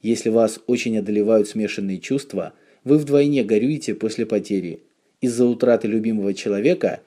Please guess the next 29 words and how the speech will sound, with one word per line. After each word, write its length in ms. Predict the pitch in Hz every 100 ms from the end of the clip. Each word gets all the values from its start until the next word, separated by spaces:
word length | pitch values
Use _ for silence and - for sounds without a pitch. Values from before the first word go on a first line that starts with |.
| _ _ _
и 120 | 175 175
из-за 220 | 147 160
потери 380 | 139 123 147 143
возможности 840 | 120 107 135 135 135 - 127 123 -
когда-либо 600 | 123 120 147 123 131 120
справиться 520 | - 104 101 98 101
с 60 | -
трудностями. 760 | 120 107 92 - - 85 - _ _ _ _ _ -
Если 300 | 104 110 110
бы 140 | 113
я 100 | 107
только 340 | 107 113 110
сказал 480 | 107 - 104 107 92
то, 240 | - 107 101
что 220 | - 92
должен 400 | 104 98 98 95
был 160 | 98
сказать, 520 | 95 - 82 104 107 - _ _ _ _ _
если 280 | 117 127 139
бы 140 | 127 127
мы 120 | 127
могли 400 | 120 110 113 120
проработать 760 | - 117 117 110 117 104 98 107
наши 240 | 104 95
проблемы, 600 | 87 87 98 123 104 73 _ _ _ -
вы 160 | 117 131
навсегда 480 | 117 - 110 139 170
потеряли 480 | 131 117 117 104
шанс 480 | 98 - 131 139 -